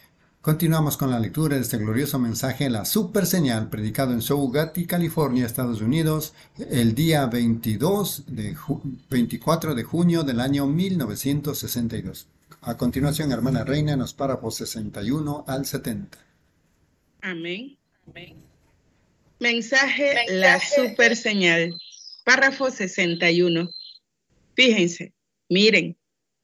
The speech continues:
Speaker 2: ellos sacaron todo el Espíritu Santo de la iglesia y lo hicieron un hombre santo. Pusieron la solemnidad de la iglesia en un hombre santo. La conquistaron.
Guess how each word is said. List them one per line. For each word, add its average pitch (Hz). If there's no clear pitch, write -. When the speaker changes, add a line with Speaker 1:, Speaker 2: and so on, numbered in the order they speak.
Speaker 2:
ellos 254
sacaron 277
todo 285
el 294
Espíritu 285
Santo 269
de 202
la 190
iglesia 185
y 226
lo 226
hicieron 247
un 254
hombre 254
santo. 254
Pusieron 320
la 294
solemnidad 247
de 208
la 202
iglesia 233
en 214
un 285
hombre 247
santo. 202
La 185
conquistaron. 180